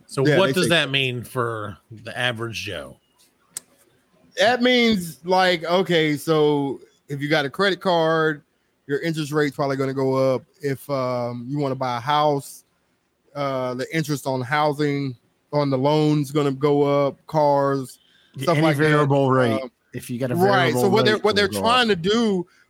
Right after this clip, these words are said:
Speaker 2: what they're
Speaker 1: Uh-huh.
Speaker 2: trying to do is they're trying to get people to stop spending money.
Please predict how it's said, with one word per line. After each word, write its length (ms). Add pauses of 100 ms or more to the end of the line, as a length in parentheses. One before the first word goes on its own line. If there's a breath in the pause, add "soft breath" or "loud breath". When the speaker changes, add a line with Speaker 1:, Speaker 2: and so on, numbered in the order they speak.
Speaker 2:
what 160
they're 80
Speaker 1:
Uh-huh. 100
Speaker 2:
trying 200
to 60
do 280
is 100
they're 240
trying 540
to 140 (120)
get 280
people 320
to 100
stop 480
spending 360
money. 260